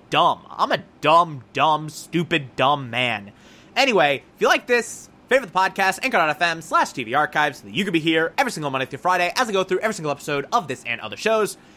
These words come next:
And you can find it on pretty much whatever podcatcher app you prefer. Feel free to call in as well. It's simple as just push a button on the Anchor app. I will play those on the show from time to time if you feel so inclined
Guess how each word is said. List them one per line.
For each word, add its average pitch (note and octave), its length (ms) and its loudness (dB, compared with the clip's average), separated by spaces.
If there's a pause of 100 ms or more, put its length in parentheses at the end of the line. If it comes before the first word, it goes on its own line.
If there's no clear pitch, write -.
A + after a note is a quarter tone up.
(140)
And D#4 80 0
you E4+ 60 -2
can B3+ 100 -4
find C#4+ 160 0
it C#4 140 -4
on B3 300 0
pretty D#4+ 200 -2
much F#3+ 200 -8
whatever G#2+ 200 -8
podcatcher G#2+ 480 -6
app A3 240 2 (180)
you A#2 380 -6
prefer. A3+ 380 -2 (680)
Feel E4+ 120 2
free E4 140 2
to C4 80 -2
call B3+ 420 2
in G#3+ 320 -6 (240)
as F#3 380 0
well. G#3 260 2
It's D3+ 120 -8
simple C#3+ 240 -6
as C3+ 120 -2
just C#3+ 200 -8
push D3 140 -8
a D3+ 60 -10
button G3 300 0 (220)
on D4+ 120 2
the B3 80 0
Anchor C3+ 240 -6
app. G3+ 240 2 (260)
I A3 160 0
will A#3+ 120 2
play E3+ 180 -2
those C#3+ 160 0
on C3 60 -10
the B2 60 -10
show E3 260 2
from A3 260 -2
time C3 200 -6
to A2+ 60 -20
time E3+ 200 0
if - 60 -12
you G3+ 60 -6
feel D3+ 200 -10
so B2+ 120 -12
inclined D#3+ 360 -2